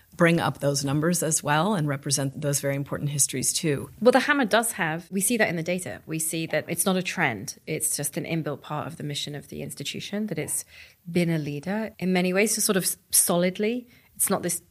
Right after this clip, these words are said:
Speaker 2: big firework moment. It's not always pronouncing itself as that, but the numbers are solid and they're consistent and there's a year-on-year logic to them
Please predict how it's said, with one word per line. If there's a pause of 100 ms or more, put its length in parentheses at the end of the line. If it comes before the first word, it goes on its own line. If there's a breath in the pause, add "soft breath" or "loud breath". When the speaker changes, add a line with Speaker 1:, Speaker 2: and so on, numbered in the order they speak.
Speaker 2:
big
firework
moment.
It's
not
always
pronouncing
itself
as
that,
but
the
numbers
are
solid
and
they're
consistent
and
there's
a
year-on-year (100)
logic
to
them